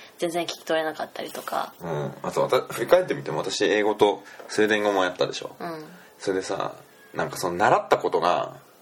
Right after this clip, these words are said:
Speaker 2: 普段の会話で出てきた時に、
Speaker 1: うん。
Speaker 2: やっと覚えるじゃん。
Speaker 1: <laughs> うんうんうん。
Speaker 2: ね。
Speaker 1: あれ、あの時の。
Speaker 2: 「あ、これだ」みたいな。
Speaker 1: うん。
Speaker 2: 「あ、言える」みたいな。
Speaker 1: うん。
Speaker 2: 「あ、さっきのあれだ」みたいな。
Speaker 1: うん。
Speaker 2: っ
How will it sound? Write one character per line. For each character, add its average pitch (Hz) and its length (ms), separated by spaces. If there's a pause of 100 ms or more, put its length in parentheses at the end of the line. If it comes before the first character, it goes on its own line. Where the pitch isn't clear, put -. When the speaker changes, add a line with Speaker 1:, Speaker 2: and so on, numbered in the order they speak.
(220)
Speaker 2:
普 - 140
段 123 160
の 76 80
会 104 200
話 98 100
で 92 80
出 95 180
て 113 60
き - 80
た - 80
時 - 360
に、 139 340
Speaker 1:
う - 40
ん。 156 260 (120)
Speaker 2:
や 104 100
っ - 80 (160)
と 143 300
覚 101 260
え 76 40
る 71 60
じ - 100
ゃ - 40
ん。 - 60 (100)
Speaker 1:
<laughs> - 20
う - 80
ん 190 40
う 180 60
ん 190 40
う 180 40 (1300)
ん。 - 0
Speaker 2:
ね。 - 180 (240)
Speaker 1:
あ - 280
れ、 196 200
あ 175 160
の 180 140
時 180 260
の。 - 160
Speaker 2:
「あ、 - 80
こ 135 160
れ 170 160
だ」 175 240
み - 60
た - 80
い - 60
な。 - 140
Speaker 1:
う 190 60
ん。 170 180 (1040)
Speaker 2:
「あ、 - 220
言 139 160
え 175 60
る」 - 200
み 135 60
た - 140
い - 60
な。 135 60 (200)
Speaker 1:
う - 20
ん。 160 180 (380)
Speaker 2:
「あ、 - 240 (380)
さ - 120
っ 139 40
き - 120
の - 120
あ - 40
れ - 80
だ」 - 80 (140)
み - 60
た - 80
い - 20 (140)
な。 175 160
Speaker 1:
う - 20
ん。 - 60
Speaker 2:
っ - 20